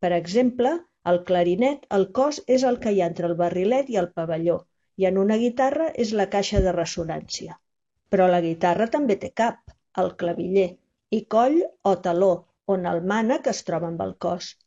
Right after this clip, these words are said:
i boca, el forat al mig de la tapa, i una celleta superior i un al pont, com nosaltres tenim dues celles. De la cavitat interior de les castanyoles se'n diu cor. Allà on va el cordó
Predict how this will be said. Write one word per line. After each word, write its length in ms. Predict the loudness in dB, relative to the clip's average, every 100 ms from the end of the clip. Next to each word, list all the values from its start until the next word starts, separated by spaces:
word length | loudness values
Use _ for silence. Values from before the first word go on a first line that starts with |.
| _
i 140 | -4 2
boca, 360 | 2 2 -6 -6 _ _ _ -2
el 120 | -2
forat 400 | 0 0 0 0
al 80 | 0
mig 140 | -2 -4
de 160 | -2
la 120 | -2 -2
tapa, 300 | -6 -10 -16 -18 _ _ _ _ 0
i 80 |
una 160 | 2 0
celleta 500 | -2 0 2 2 0
superior 600 | -6 0 0 4 4 4 -2 _
i 160 | -2 0
un 100 | 2
al 140 | 0 -2
pont, 280 | -6 -8 -10 -16 _ _
com 140 | -2 -2
nosaltres 680 | -8 -4 -2 -2 -2 -4 -2
tenim 260 | -2 -2
dues 320 | -2 -2 -2 -6
celles. 440 | -8 -8 -12 -14 _ _ _
De 80 | 0
la 140 | 2 2
cavitat 460 | 2 2 2 0 0
interior 460 | 2 4 4 2
de 100 | 0
les 200 | -2 -4
castanyoles 760 | -6 0 0 2 2 0 0 -2
se'n 160 | 0
diu 160 | 2 2 0
cor. 260 | -6 -6 -10 _ _ _ 0
Allà 260 | 2 4
on 80 | 4
va 80 | 2
el 80 | 2
cordó 440 | 0 2 2 2